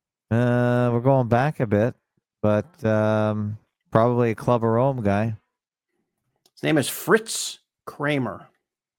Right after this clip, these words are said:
Speaker 1: Mm-hmm.
Speaker 2: And this, I recommend this website. It's called Hyperleap. If you type in one of these globalists into Hyperleap,
Speaker 1: Mm-hmm.
Speaker 2: you will find, uh, you will seem like, um, the Alan Watt of research. <laughs> You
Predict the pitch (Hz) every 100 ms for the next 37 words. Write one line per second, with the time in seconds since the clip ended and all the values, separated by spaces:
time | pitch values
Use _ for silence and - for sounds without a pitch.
0 | _ - 95 104 120 - _ _ _ _
1 | _ _ _ _ - 135 131 196 - 175
2 | 147 165 170 156 160 160 - 135 123 139
3 | 123 120 - 117 107 143 165 143 113 98
4 | 110 _ _ _ _ _ _ _ _ _
5 | _ _ _ - 131 151 147 165 151 139
6 | 135 127 127 127 123 - _ _ _ _
7 | _ _ _ _ _ _ _ _ _ -
8 | 143 151 127 120 - - 123 120 135 120
9 | 120 143 139 123 113 110 - _ _ _
10 | _ _ - 107 107 120 127 117 120 120
11 | 117 117 110 _ _ _ _ _ _ 120
12 | 135 135 156 143 - 147 135 131 120 117
13 | 120 120 123 120 - 113 123 127 135 135
14 | 131 131 131 131 120 117 117 135 - 71
15 | - - - 135